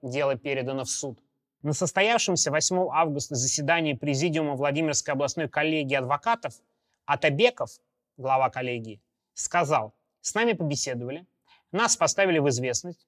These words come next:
что это дело имеет не столько юридический, сколько политический характер. Адвокатов уведомили,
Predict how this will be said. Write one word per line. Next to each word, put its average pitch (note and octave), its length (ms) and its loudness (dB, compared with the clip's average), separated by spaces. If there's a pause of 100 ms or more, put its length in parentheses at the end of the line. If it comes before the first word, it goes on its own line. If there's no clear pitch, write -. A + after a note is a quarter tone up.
(140)
что - 200 -4
это F3+ 140 2
дело E3+ 340 2
имеет E3+ 300 -2
не E3+ 100 -4
столько A#3 320 0
юридический, D3 640 -4 (160)
сколько - 380 2
политический A3 600 -2
характер. - 440 -2 (800)
Адвокатов G3+ 580 0
уведомили, C3+ 560 -2